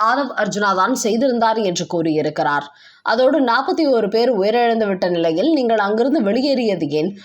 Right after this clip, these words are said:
அதோடு ஒரு மணி நேரத்துக்கு பிறகுதான் விமான நிலையத்துக்கு வந்துள்ளீர்கள். அந்த இடைப்பட்ட நேரத்தில் யாரை சந்தித்தீர்கள்,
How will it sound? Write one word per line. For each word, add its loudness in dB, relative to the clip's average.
அதோடு 2
ஒரு 4
மணி 2
நேரத்துக்கு 0
பிறகுதான் 2
விமான 2
நிலையத்துக்கு -2
வந்துள்ளீர்கள். 0
அந்த -2
இடைப்பட்ட 0
நேரத்தில் 0
யாரை 2
சந்தித்தீர்கள், -2